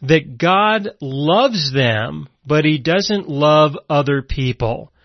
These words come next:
And of course, because this is God's choice and his choice alone,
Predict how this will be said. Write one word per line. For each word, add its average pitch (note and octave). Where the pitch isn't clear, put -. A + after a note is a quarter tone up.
And E3
of D3
course, F3+
because A3
this F#3+
is D3
God's D#3
choice E3+
and C#3+
his G#3
choice F3
alone, D#3+